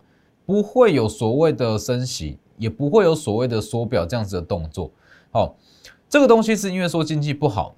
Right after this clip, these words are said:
因为疫情影响，所以才会有Q E，才会有降息，是不是？所以现阶段只是把它恢复到原状。那恢复到原状会出现什么样的状况？恢复到原状代表说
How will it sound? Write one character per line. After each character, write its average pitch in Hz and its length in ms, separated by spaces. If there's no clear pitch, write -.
因 170 80
为 147 80
疫 185 80
情 123 180
影 104 160
响， 95 240
所 196 240
以 160 40
才 120 240
会 139 180
有 82 260
Q 123 220
E， 110 180
才 131 220
会 151 180
有 90 180
降 95 240
息， - 240
是 - 100
不 107 80
是？ 101 180
所 294 120
以 285 60
现 262 240
阶 208 160
段 175 240
只 131 160
是 170 140
把 139 160
它 143 100
恢 131 180
复 139 160
到 131 140
原 95 240
状。 95 260
那 269 160
恢 214 180
复 208 160
到 208 160
原 139 200
状 170 160
会 170 160
出 151 180
现 151 140
什 110 120
么 95 120
样 120 100
的 101 60
状 92 260
况？ 104 220
恢 220 240
复 277 200
到 254 160
原 160 200
状 180 220
代 202 260
表 98 280
说 147 260